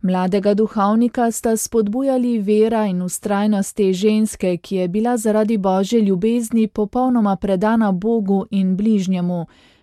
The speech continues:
Nastalo je dragoceno sodelovanje, iskrena delitev namenov in ciljev, predvsem pa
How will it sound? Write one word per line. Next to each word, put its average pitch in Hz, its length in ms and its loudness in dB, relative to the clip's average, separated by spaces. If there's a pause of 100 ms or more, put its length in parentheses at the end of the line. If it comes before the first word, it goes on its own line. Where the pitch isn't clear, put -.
(120)
Nastalo 208 540 -2
je 214 140 2
dragoceno 208 680 0
sodelovanje, 190 960 -2 (120)
iskrena 247 600 -2
delitev 226 500 0
namenov 214 680 0
in 233 180 0
ciljev, 175 600 -2 (440)
predvsem 190 560 -2
pa 226 220 0